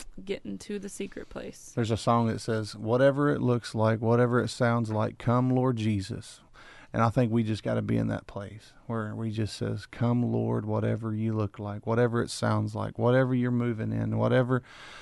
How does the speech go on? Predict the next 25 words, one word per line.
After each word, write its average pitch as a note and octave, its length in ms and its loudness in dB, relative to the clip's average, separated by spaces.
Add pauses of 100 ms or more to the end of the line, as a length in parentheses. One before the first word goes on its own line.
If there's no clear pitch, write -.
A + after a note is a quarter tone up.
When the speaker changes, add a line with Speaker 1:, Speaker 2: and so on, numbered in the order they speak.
(340)
Speaker 2:
worship C3 420 4
song, A2+ 200 4
whoever D#3 360 10
you're C#3+ 220 6
using, B2 560 6
it A#2+ 160 2
doesn't C#3+ 280 6
have A#2+ 240 4
to A#2+ 100 2
be G#2+ 200 2
us. G#2+ 320 -2
Just - 380 -2 (160)
let D#3 280 6
us A2+ 220 4
be A#2+ 260 2
part A#2 440 0
of G#2+ 240 2
it, - 180 -6
be A#2 160 2
partakers A2+ 800 -2
of G#2+ 120 -6
what G#2 200 -6
you're G#2 160 -4
doing, A2 440 -4
God. G#2 380 -8